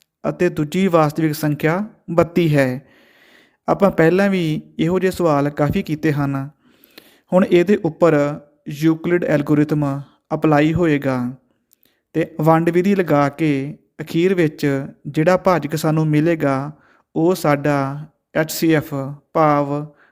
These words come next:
ਮਾਸਾਵਾ ਹੋਵੇਗਾ। ਔਰ ਇਸੇ ਵਿਧੀ ਨਾਲ ਹੀ ਅਸੀਂ ਇਸ ਕੁਐਸਚਨ ਦਾ ਰਾਈਟ ਆਨਸਰ ਫਾਈਂਡ ਕਰ ਸਕਦੇ ਹਾਂ। ਇਸ ਤੋਂ ਬਾਅਦ ਅਸੀਂ ਚੌਥੇ ਸਵਾਲ ਵੱਲ ਵੱਧਦੇ ਹਾਂ। ਹੁਣ ਸਾਰੇ ਬੱਚੇ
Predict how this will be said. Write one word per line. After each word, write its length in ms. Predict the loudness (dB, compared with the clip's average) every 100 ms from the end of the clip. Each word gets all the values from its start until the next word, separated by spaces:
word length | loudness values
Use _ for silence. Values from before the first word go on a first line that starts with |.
| -10
ਮਾਸਾਵਾ 720 | -2 -2 0 0 2 0 -2 -2
ਹੋਵੇਗਾ। 560 | 0 0 0 -2 -4 -10 _ -20 -20 _ 2
ਔਰ 120 | 2
ਇਸੇ 340 | 4 0 0
ਵਿਧੀ 240 | -2 0 0
ਨਾਲ 260 | 0 0
ਹੀ 200 | 0 -2
ਅਸੀਂ 340 | -4 -2 -4 -4
ਇਸ 160 | -6 -6
ਕੁਐਸਚਨ 420 | -4 -6 -2 0
ਦਾ 440 | 2 0 -2 -2 2
ਰਾਈਟ 300 | 2 2 -4
ਆਨਸਰ 400 | -4 -2 -2 -4 -6 -4
ਫਾਈਂਡ 200 | -4 -2
ਕਰ 180 | -4 -4
ਸਕਦੇ 340 | -6 -4 -4
ਹਾਂ। 300 | -4 -8 -12 -16 _ _ 2
ਇਸ 200 | 4 4
ਤੋਂ 140 | 2 0
ਬਾਅਦ 360 | 2 0 -2
ਅਸੀਂ 400 | -4 -2 -2 -2 -4 -14 -16 _
ਚੌਥੇ 320 | -2 0 0
ਸਵਾਲ 300 | 0 2 2
ਵੱਲ 200 | 2 2
ਵੱਧਦੇ 300 | 2 0 0
ਹਾਂ। 320 | 0 0 -2 -6 -14 _ _ _ _ -4
ਹੁਣ 140 | -2
ਸਾਰੇ 320 | 2 2 2
ਬੱਚੇ 500 | 2 0 0 0 0